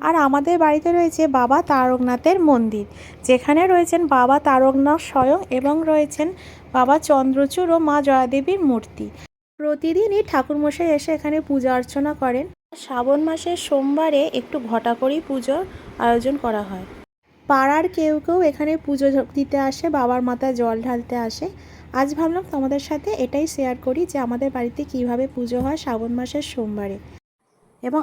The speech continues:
আজকের দিনে আমরা সারাদিন কী কী করি, কী কী খাবার খাই, তারই একটা ভ্লগ ভিডিও তোমাদের সাথে শেয়ার করলাম। প্লিজ তোমরা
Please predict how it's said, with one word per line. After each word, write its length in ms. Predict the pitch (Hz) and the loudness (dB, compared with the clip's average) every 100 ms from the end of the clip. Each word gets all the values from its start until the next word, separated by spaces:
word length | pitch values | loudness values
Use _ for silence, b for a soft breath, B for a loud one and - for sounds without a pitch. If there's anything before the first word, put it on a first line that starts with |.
| 269 | 0
আজকের 360 | 226 226 294 294 | -2 -2 -6 -4
দিনে 200 | 302 302 | -2 -2
আমরা 220 | 262 262 294 | -2 -4 -4
সারাদিন 440 | 262 240 240 277 | -4 -6 -4 -2
কী 140 | 311 247 | -2 -4
কী 120 | 277 | -8
করি, 240 | 277 254 285 | -6 -6 -6
কী 140 | 311 247 | -6 -6
কী 120 | 269 | -8
খাবার 360 | - 233 226 226 | -8 -10 -10 -8
খাই, 180 | 277 370 392 | -6 -6 -4
তারই 260 | 226 233 | -6 -4
একটা 220 | 262 262 311 | -4 -2 -4
ভ্লগ 260 | 254 226 233 | 0 -2 -2
ভিডিও 280 | 240 262 | -6 -8
তোমাদের 320 | 339 247 226 240 | -6 -6 -6 -6
সাথে 140 | 262 339 | -6 -6
শেয়ার 260 | 277 226 | -6 -6
করলাম। 300 | - 202 190 | -6 -8 -10
প্লিজ 280 | 202 240 302 - | -12 -10 -8 -6
তোমরা 280 | 247 247 | -8 -6